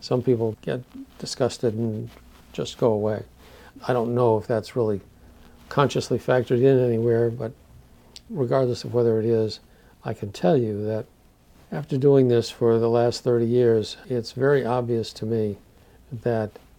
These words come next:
the delays that are built into this system are the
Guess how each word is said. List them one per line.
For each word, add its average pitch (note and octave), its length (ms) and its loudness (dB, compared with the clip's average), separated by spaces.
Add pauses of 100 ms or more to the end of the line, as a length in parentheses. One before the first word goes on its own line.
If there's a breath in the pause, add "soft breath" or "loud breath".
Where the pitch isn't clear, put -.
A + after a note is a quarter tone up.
the A#2+ 240 -6
delays B2+ 600 2
that A#2 120 -2
are A2+ 60 -2
built A#2+ 340 -2
into A#2 200 -4
this A2+ 200 -6
system G#2+ 460 -8 (840 soft breath)
are A2+ 260 0
the G#2+ 300 -2